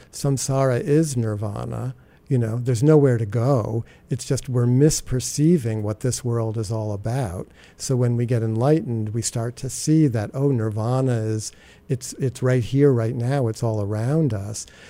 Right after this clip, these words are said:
There's nothing there's nowhere else to go. There's nothing to do but to stay here and help other, you know, unfortunate people who haven't yet realized that we're in a beautiful place.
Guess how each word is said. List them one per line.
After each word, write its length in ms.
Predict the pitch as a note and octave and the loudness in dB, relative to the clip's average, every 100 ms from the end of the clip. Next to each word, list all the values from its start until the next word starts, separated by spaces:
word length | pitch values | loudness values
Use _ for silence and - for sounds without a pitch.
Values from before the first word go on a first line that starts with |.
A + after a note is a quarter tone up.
| - | -8
There's 200 | C3 A#2 | -2 0
nothing 640 | B2 C3+ C#3+ - B2+ A#2 A#2+ - - - - | 2 2 4 4 2 0 -4 -10 -20 -12 -4
there's 140 | A#2 | 2
nowhere 340 | C#3 D3+ C#3 A2+ | 6 8 6 4
else 240 | A2+ - | 0 -2
to 140 | - | -6
go. 600 | A2+ B2+ D#3 A#2 G#2+ A#2 - - - | -2 2 2 2 -2 -4 -6 -14 -4
There's 180 | C3 B2+ | -2 2
nothing 360 | C3+ - B2+ | 2 2 -2
to 140 | - A2+ | -4 -6
do 460 | G#2+ C#3+ F3 B2+ | 2 4 6 4
but 220 | G#2 A2+ - | 2 -6 -6
to 100 | B2 | -8
stay 540 | - - C3+ C3 C3 | -6 -2 0 2 2
here 440 | B2 - B2+ C3 B2 | 0 2 4 6 4
and 160 | A2+ A2 | 2 -2
help 400 | - B2 B2 - | 0 0 0 0
other, 580 | B2 A#2+ B2 A#2 A2+ A#2 - - - _ - | 0 2 2 2 0 -2 -10 -20 -20 _ 2
you 140 | B2 | 2
know, 360 | A2+ A2+ A#2 - | 4 2 0 0
unfortunate 1000 | C3+ C#3 - C3+ C3 - B2+ B2 A#2+ - - - | 2 0 2 2 2 2 2 2 2 -2 -6 -2
people 420 | E3 E3+ - B2 | 2 2 4 2
who 140 | A2+ A2 | 2 2
haven't 340 | A#2+ A2 C#3 | 0 -2 -2
yet 260 | C3 B2 B2+ | 0 0 0
realized 800 | B2+ C#3+ C#3 A2+ A2 A#2 A2 - | 2 4 4 2 0 -2 -4 -4
that 180 | A#2+ C3 | -4 0
we're 200 | A#2+ A#2 | 0 2
in 200 | A#2+ A#2 | 0 -2
a 120 | A2+ | -2
beautiful 480 | B2 C#3 C3+ - A2+ | 0 0 0 -2 -8
place. 600 | - A#2+ B2+ B2 - | -6 -6 -6 -6 -8